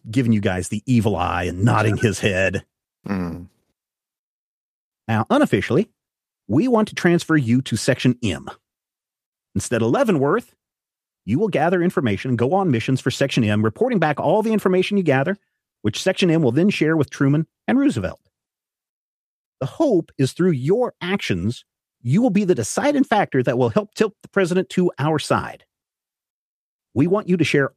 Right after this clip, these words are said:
Speaker 1: all the information you have with Section M. Now, as you've already seen, uh, this is going to be a dangerous mission. You will not have contact with family members back home, though we will do everything we can to get mail from them to you.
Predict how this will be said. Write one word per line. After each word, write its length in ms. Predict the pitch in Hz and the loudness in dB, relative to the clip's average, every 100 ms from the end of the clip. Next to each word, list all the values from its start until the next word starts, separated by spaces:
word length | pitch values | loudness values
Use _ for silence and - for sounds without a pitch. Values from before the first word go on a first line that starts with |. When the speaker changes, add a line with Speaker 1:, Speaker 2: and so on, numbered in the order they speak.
| - | 0
Speaker 1:
all 240 | 226 240 | 2 2
the 100 | 220 | 2
information 480 | 208 180 180 - 175 | 0 0 0 0 0
you 120 | 180 | 2
have 440 | 151 104 101 104 _ _ _ _ _ | 0 -2 -2 -6 _ _ _ _ _
with 140 | 143 - | -6 -2
Section 320 | 123 - - | -2 0 0
M. 220 | 107 - - _ _ _ _ _ _ _ _ _ _ _ _ _ _ _ - | -2 -4 -20 _ _ _ _ _ _ _ _ _ _ _ _ _ _ _ -6
Now, 260 | 120 76 - _ _ _ _ | -4 -4 -10 _ _ _ _
as 200 | 113 135 | -4 0
you've 140 | 156 131 | 0 2
already 200 | 165 160 | 0 0
seen, 340 | 190 190 - _ _ _ _ _ - | 0 0 0 _ _ _ _ _ -4
uh, 120 | 90 | -2
this 260 | 101 160 | 0 0
is 100 | 180 | 0
going 220 | 170 185 190 | 2 0 2
to 80 | |
be 180 | 175 220 | 2 2
a 120 | 185 | 2
dangerous 460 | 151 160 170 156 - | 2 0 2 0 2
mission. 280 | 156 - - _ _ _ _ _ _ _ _ _ - | 0 -2 -10 _ _ _ _ _ _ _ _ _ -6
You 100 | 95 | -4
will 100 | 76 | -4
not 220 | 85 139 | -2 0
have 220 | 170 170 | 0 0
contact 480 | - 170 170 165 - | 0 0 0 -2 0
with 160 | 127 - | -2 0
family 300 | 147 156 156 | 0 2 2
members 280 | 165 147 | 2 0
back 240 | 131 120 - | -2 -2 0
home, 300 | 185 277 311 _ _ _ _ _ | 0 0 -2 _ _ _ _ _
though 100 | 202 | -2
we 160 | 202 220 | 0 2
will 180 | 196 190 | 2 2
do 220 | 190 165 | 2 2
everything 280 | 175 - 190 | 2 0 0
we 100 | 208 | 0
can 300 | - 143 160 | 0 0 0
to 60 | |
get 160 | 139 151 | -2 0
mail 240 | 123 135 | 2 2
from 340 | 156 - 143 147 | 0 0 2 2
them 260 | 123 139 - | 2 0 -2
to 160 | 123 | -2
you. 340 | 123 107 - | 0 0 -2